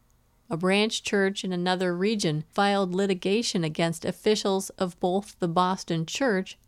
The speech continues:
and the publishing company. This case involved questions over the relationship between the mother church and the branch churches, and who held the highest authority now that Reverend Eddy was gone.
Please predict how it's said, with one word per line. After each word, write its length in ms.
and 260
the 60
publishing 540
company. 560
This 200
case 480
involved 540
questions 680
over 260
the 100
relationship 800
between 380
the 80
mother 320
church 480
and 140
the 60
branch 440
churches, 680
and 180
who 180
held 360
the 100
highest 420
authority 600
now 220
that 200
Reverend 460
Eddy 260
was 200
gone. 460